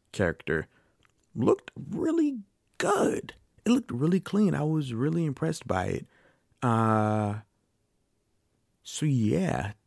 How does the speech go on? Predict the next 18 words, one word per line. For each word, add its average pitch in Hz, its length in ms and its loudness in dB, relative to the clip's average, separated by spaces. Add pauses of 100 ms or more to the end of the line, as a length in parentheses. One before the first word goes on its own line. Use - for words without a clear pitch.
that's - 300 -6
interesting. - 560 -4
So 127 340 6
a - 20 4
lot 147 220 0
of 117 120 -2
that, 104 440 0
um, 95 460 -2
was, 107 200 -2 (340)
was 101 500 -2 (680)
trying 123 160 2
to 110 60 -2
figure 113 220 4
out 101 80 2
how 101 180 0
they 98 140 0
shot - 460 -2
that. 98 440 -2